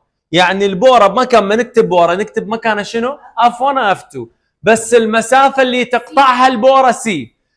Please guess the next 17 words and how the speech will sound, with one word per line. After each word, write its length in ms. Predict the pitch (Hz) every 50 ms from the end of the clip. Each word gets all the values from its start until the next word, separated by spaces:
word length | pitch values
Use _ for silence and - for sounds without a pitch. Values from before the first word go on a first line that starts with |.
| _ _ -
المسافة 680 | 185 202 208 220 233 233 240 262 262 269 269 262 254 247
اللي 200 | 240 233 226 247
يقطع 440 | 262 262 269 - - 262 240 247 254
الرأس 560 | 247 240 262 262 247 254 262 262 254 262 247
اي، 480 | - 247 240 220 190 143 139 - -
المسافة 640 | 185 196 208 226 226 - - 262 269 277 269 269 262
اللي 220 | 240 226 220 233 240
يقطع 400 | 247 - - - 277 254 262 285
القطب 480 | 269 269 269 269 269 285 277 226 190
بي. 340 | 185 185 151 120 107 - _ _ _
فأنا 240 | 202 202 214 208 220
يهمني 480 | 214 196 226 269 269 247 196 185 180 226
اي 280 | 240 233 214 190 175
وبي 220 | 165 160 208 233 254
وسي. 480 | 254 - - - 165 131 107 - _ _ _ _ _ _ _ _ _ _ _ _ _ -
بعد 260 | 214 202 165 131 120 - - - -
ثلاثة، 520 | 202 220 226 208 147 - 117 107 117